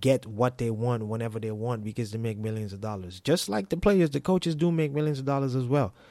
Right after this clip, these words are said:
And just like I said at the beginning, coaching do matter. But as a coach, if you don't adapt your philosophy as well to a certain extent, to appease to your players,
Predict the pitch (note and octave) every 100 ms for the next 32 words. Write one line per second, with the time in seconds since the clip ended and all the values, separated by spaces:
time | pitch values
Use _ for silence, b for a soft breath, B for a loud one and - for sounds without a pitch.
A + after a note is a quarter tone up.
0 | b b b - A#2 G2+ C3 C#3+ C#3+ C#3+
1 | C#3 D#3 D3+ C#3 C#3 B2+ D3 G#2+ F2+ D#3+
2 | E3 D3 C3 C#3 B2+ C#3 A2+ E2 b b
3 | - G2+ A2+ A#2+ A2 - D#3 D3 - b
4 | b b b _ A#2+ A#2 B2 D3+ F#3+ C3+
5 | G2 C3 C#3 G#2 A#2 C3 B2+ - G2 G#2+
6 | D3 E3 - C3+ C3 B2 A2+ B2 A2+ A2
7 | G#2 A2+ G#2+ F2+ - B2+ A2+ A2 C3+ B2+
8 | A2 - B2 A2 - _ A#2+ - G2 -
9 | D3+ C#3+ A#2+ - A#2 G#2+ - B2+ A2+ F#2